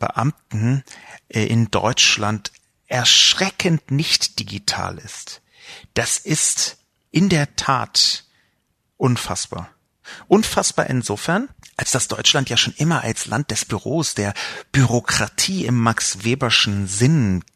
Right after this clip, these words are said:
gilt, also als Herrschaft des Büroprozesses, wo alles ein Formular hat, eine Vorschrift hat, nach der man im Zweifel verfahren kann. Und sogar der Zweifelsfall hat noch mal eine eigene Vorschrift. Das war häufiger Anlass zu Spott,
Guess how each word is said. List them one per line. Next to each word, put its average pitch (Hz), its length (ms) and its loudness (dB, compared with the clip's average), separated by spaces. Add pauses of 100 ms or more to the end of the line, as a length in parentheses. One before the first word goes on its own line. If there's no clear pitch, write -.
gilt, 104 460 0
also 113 440 2
als - 360 -2 (200)
Herrschaft - 760 0 (300)
des 110 220 0
Büroprozesses, - 1600 -4 (200)
wo 135 100 2
alles 143 340 2
ein 123 160 -2
Formular 110 640 -2
hat, - 160 -4
eine 98 240 -4
Vorschrift - 640 -2
hat, - 100 -4 (280)
nach 123 200 0
der 69 220 -4
man 143 180 -2
im 110 200 -4
Zweifel 107 440 -2
verfahren 110 500 -2
kann. - 200 -8
Und - 100 -2
sogar 190 160 2
der 156 120 0
Zweifelsfall - 540 -2
hat 120 120 -8
noch - 100 -8
mal 123 80 -2
eine 120 180 -2
eigene 143 280 0
Vorschrift. - 560 -6 (1200)
Das 127 200 -2
war 143 200 4
häufiger 156 340 2
Anlass 127 400 0
zu - 140 -6
Spott, - 720 0